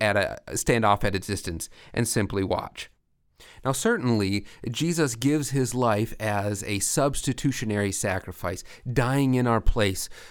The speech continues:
uh, so we don't have to pay the price for our sin. But it would be a mistake to so emphasize that, that we lose what's going on in this passage, that Jesus is suffering as our leader and as our captain.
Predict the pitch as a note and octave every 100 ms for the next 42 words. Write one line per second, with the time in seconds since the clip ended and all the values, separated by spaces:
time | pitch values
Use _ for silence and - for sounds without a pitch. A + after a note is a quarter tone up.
0 | - G2+ G2 G2 F#2 - A#2+ B2+ C#3+ A#2
1 | A#2 G#2+ A2 - G#2+ G2 - G2+ - G#2
2 | F#2 - G#2 F2 - - - - - F3
3 | G3+ G#3 E3 G3+ G3 F#3+ A3 G3 - D3
4 | - G3+ G3 E3 F3+ E3 - F2+ F2+ G2+
5 | F#2+ G#2+ D3 C#3 C3+ C3 E3+ G#3 F3+ D#3
6 | C#3+ C#3 C3+ C3 A#2 A2 D3+ - G#2+ F2+
7 | - D#2 - - - - B2 B2 E3+ G3
8 | G#3 G3+ - D3 - E3 E3+ B2 G#2+ G#2+
9 | - - - B2 C3+ C3 B2+ C3 F3+ B2+
10 | F#2 F2+ G2 G#2 A2+ C3 C3 B2+ - C#3+
11 | D3 - F2+ D2+